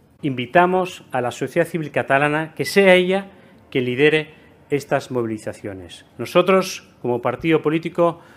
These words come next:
nos podemos adherir a cualquier manifestación y concentración de la sociedad civil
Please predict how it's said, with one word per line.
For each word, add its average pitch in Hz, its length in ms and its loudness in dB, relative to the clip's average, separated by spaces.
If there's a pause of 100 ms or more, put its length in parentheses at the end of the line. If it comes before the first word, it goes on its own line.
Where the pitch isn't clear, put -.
(180)
nos 127 160 -6
podemos 165 440 2
adherir 156 420 0 (220)
a 127 120 -4
cualquier 160 380 0
manifestación 139 600 -6
y 143 40 -4
concentración 147 720 -2
de 127 80 -2
la 123 100 -2
sociedad 170 360 -2
civil 156 440 -6